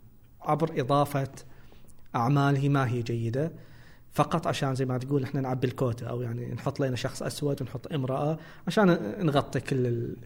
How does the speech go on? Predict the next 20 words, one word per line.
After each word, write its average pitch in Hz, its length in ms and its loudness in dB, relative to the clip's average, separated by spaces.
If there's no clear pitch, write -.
كل 139 120 0
الأطياف. 117 500 -6
بينما 220 300 12
الفكرة 277 460 4
أسهل - 300 2
من 220 220 6
هذا 190 180 6
الشيء 175 280 2
ب-، 147 80 0
ب-، 131 600 2
يعني 123 340 0
بمراحل. 147 600 6
يعني 120 220 -4
هي 143 400 2
الاحتجاج 143 800 0
أو 113 120 -2
الحجة 139 460 0
أو 104 320 -6
ال-، - 280 -8
النقد 156 500 0